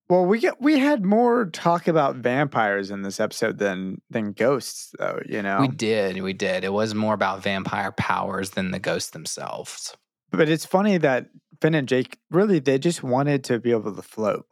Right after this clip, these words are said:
Speaker 1: It didn't really matter how they were able to float, but vampire, becoming a vampire seemed like the quickest, most rational way to do that. Marceline,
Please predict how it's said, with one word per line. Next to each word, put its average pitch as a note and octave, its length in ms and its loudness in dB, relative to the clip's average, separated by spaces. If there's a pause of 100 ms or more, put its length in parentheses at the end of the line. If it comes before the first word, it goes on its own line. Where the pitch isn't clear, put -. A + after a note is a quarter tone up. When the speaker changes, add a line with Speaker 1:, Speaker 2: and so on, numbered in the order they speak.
(200)
Speaker 1:
It D3+ 80 -2
didn't G3 160 4
really C#3+ 160 2
matter C3 320 2
how C3 260 2
they A2 300 2
were G#2+ 180 0
able G2+ 240 0
to F#2 120 -4
float, - 360 0
but G#2+ 200 -2
vampire, C3 500 0
becoming D#3 420 0
a A#2 40 0
vampire A2+ 400 0
seemed A2 280 -4
like G2+ 140 -2
the B2 80 -6
quickest, - 560 -2 (380)
most C3 220 2
rational A#2 580 -2
way G#2+ 160 2
to G#2 120 -8
do G#2+ 200 -2
that. G2+ 180 0
Marceline, A2 540 -6